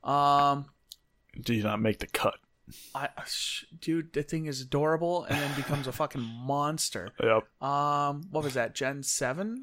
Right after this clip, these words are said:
Speaker 2: Oh man, don't even get me started on gens.
Speaker 1: Gen
Speaker 2: I'm not that much of a
Speaker 1: six?
Speaker 2: Pokemon fan to remember which Pokemon were inter-, introduced in which gens outside of the first two, really.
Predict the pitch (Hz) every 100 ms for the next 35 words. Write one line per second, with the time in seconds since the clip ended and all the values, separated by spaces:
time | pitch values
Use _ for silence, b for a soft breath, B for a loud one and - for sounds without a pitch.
0 | - - - - - 101 110 - - -
1 | 113 104 120 110 117 117 - 117 113 113
2 | 107 110 113 117 - - - - - -
3 | - 113 113 110 117 107 107 104 113 104
4 | 117 - 117 113 120 117 117 110 - 117
5 | 117 107 110 113 117 110 113 107 110 110
6 | - - 113 - 120 107 110 110 - -
7 | 113 117 113 113 - 120 120 - 135 -
8 | 151 147 151 156 165